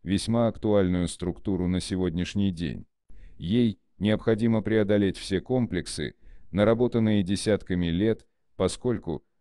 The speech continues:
очутившись не в своей тарелке, где вокруг находятся богатые красивые девчонки,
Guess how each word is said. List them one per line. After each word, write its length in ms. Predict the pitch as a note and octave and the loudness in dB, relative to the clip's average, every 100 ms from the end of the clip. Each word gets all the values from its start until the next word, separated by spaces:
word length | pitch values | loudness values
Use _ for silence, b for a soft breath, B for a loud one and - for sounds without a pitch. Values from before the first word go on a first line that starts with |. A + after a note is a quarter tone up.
| - | -2
очутившись 680 | F#2 A2 G#2 B2 - A2+ A2 | -2 0 -4 -8 -4 -4 -2
не 100 | G#2 | -2
в 80 | |
своей 340 | - G#2+ G2 F2 | 0 0 2 0
тарелке, 640 | F2 F2+ B2 G#2 - C#2 - _ - | 0 0 2 0 -4 -10 -12 _ -16
где 220 | E2 A2+ | 0 2
вокруг 380 | A#2 A2 A#2 - | 2 0 -2 0
находятся 600 | A2+ - A#2+ G#2+ - G#2+ | -2 0 0 0 -2 0
богатые 540 | A2 G#2+ A2 G#2 F#2 | 0 2 0 0 -2
красивые 600 | - G2+ - G#2 F#2 F2+ | 0 -2 -2 -2 0 -2
девчонки, 760 | E2+ F2 - B2+ A2+ - C#2+ | -2 -6 -2 0 0 -2 -8